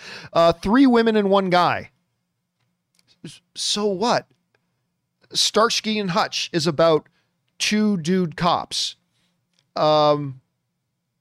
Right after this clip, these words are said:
Dete-, well, True Detective was about true two cops, two guy cops. Are you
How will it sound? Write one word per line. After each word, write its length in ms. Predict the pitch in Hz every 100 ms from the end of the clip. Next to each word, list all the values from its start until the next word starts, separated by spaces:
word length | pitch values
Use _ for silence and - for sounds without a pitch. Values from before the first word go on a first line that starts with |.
| _ -
Dete-, 360 | 156 - 220 185
well, 260 | 175 165 -
True 240 | - 240
Detective 800 | 190 - - 214 151 113 - - _ _
was 160 | 170 156
about 320 | 180 175 175
true 640 | - - 202 196 190 185 - _ _ _ -
two 280 | - 214
cops, 500 | 180 - 185 107 -
two 200 | - 196
guy 240 | 175 170 165
cops. 560 | - 180 - - - - _ _ -
Are 80 | 156
you 200 | 175